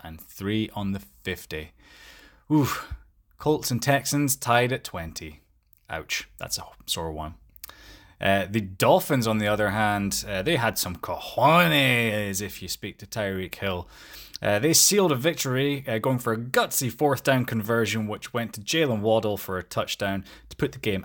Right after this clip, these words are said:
out of reach at twenty to seven. Now, nothing too spectacular from the, from the Dolphins against a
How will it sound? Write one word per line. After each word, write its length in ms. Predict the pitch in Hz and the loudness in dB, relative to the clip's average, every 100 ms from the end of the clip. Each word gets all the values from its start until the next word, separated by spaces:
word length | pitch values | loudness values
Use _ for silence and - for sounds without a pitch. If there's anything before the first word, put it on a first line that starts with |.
| - | 0
out 240 | 113 110 | 0 0
of 160 | 90 92 | -6 -6
reach 260 | 95 - - | -4 -4 -4
at 200 | - - | -6 -8
twenty 400 | - 101 95 98 | -6 -4 -4 -8
to 100 | 85 | -2
seven. 480 | - 87 80 78 76 _ _ _ _ _ _ _ | 0 0 -6 -10 -16 _ _ _ _ _ _ _
Now, 140 | 120 101 | 0 2
nothing 360 | 127 127 120 | 0 0 -2
too 220 | - 185 | 0 0
spectacular 840 | 180 - 117 - 131 120 113 110 104 | 2 0 -2 0 -2 -2 -2 -2 -2
from 560 | - 117 113 107 101 - | -2 0 2 0 -2 -2
the, 180 | 104 101 | -2 -2
from 160 | 113 | -4
the 60 | 98 | -4
Dolphins 580 | 107 120 - 175 180 - - - - | -2 -2 0 -2 -2 -6 -12 -16 -12
against 420 | 98 113 104 - | -2 -2 0 -2
a 140 | 104 | -4